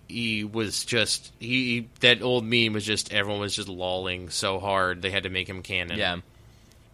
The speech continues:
Speaker 1: Which I'm perfectly fine with.
Speaker 2: Definitely.
Speaker 1: Um, because the, over the course of the past ten years, the lore of that game and, like, the culture around it, around it has evolved in such a way that that kind of stuff is all just awesome.
Speaker 2: Mm-hmm.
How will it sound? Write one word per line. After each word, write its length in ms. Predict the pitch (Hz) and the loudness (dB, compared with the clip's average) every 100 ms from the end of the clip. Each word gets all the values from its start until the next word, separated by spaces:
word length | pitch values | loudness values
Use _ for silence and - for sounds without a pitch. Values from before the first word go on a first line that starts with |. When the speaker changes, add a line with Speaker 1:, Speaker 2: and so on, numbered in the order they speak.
| - | -18
Speaker 1:
Which 440 | 101 95 - - - - | -6 -4 -2 -2 -4 -4
I'm 240 | 101 95 | -2 -2
perfectly 360 | 90 95 95 92 | -6 -12 -8 -8
fine 280 | - 90 90 | -6 -8 -8
with. 320 | 87 87 - - | -10 -12 -16 -10
Speaker 2:
Definitely. 340 | 90 95 82 - - - - - - - - | -8 -8 -12 -16 -20 -20 -20 -20 -20 -20 -12
Speaker 1:
Um, 320 | 95 87 87 | -10 -8 -8
because 380 | 98 98 87 - | -4 -4 -4 -6
the, 420 | 101 92 90 92 | -8 -6 -6 -6
over 140 | 110 98 | -8 -6
the 80 | 98 | -6
course 280 | - 101 101 | -4 -4 -2
of 60 | |
the 60 | 107 | 0
past 200 | 95 - | 0 2
ten 200 | 117 101 | 2 2
years, 500 | 101 95 90 90 - | 0 -2 -2 -4 -6
the 120 | 101 | -6
lore 300 | 92 95 95 | -6 -4 -4
of 80 | 92 | -4
that 180 | 95 90 | -6 -4
game 420 | 95 90 90 90 | -2 -2 -4 -8
and, 80 | 95 | -8
like, 120 | 92 - | -8 -10
the 80 | |
culture 320 | - 98 - 98 | -8 -8 -6 -4
around 260 | 92 90 | -4 -4
it, 180 | 92 90 - | -6 -10 -10
around 300 | 104 98 95 | -4 0 0
it 100 | 92 | -2
has 100 | 95 | -4
evolved 320 | 92 95 92 | -4 0 0
in 100 | 95 | -2
such 200 | 92 92 | -6 -6
a 40 | 95 | -2
way 280 | 92 90 92 | 0 0 -2
that 180 | 90 | -4
that 160 | 92 90 | -4 -4
kind 160 | 98 92 | -4 -6
of 80 | |
stuff 240 | - 92 - | -6 -8 -8
is 80 | - | -8
all 140 | 90 | -8
just 260 | 95 92 85 | -8 -8 -6
awesome. 320 | 87 123 | -4 -4
Speaker 2:
Mm-hmm. 100 | 120 | -4